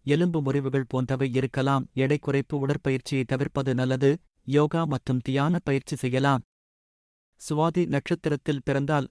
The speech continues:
உண்டாகும் தோஷத்தை பற்றி பார்ப்போம். ஒரு குழந்தை பிறந்தவுடன், குழந்தை பிறந்த நட்சத்திரத்தால் சில தோஷங்கள் உண்டாகலாம்.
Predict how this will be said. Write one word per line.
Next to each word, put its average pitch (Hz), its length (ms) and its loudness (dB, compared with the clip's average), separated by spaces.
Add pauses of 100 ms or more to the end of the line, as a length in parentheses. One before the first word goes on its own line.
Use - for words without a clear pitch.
உண்டாகும் 147 540 2
தோஷத்தை 151 440 0
பற்றி 139 400 -4
பார்ப்போம். 135 440 2 (480)
ஒரு 147 180 4
குழந்தை 165 420 2
பிறந்தவுடன், 139 600 0 (380)
குழந்தை 180 340 4
பிறந்த 147 400 -2
நட்சத்திரத்தால் 135 800 -2
சில 135 160 -2 (100)
தோஷங்கள் 139 540 0
உண்டாகலாம். 135 640 2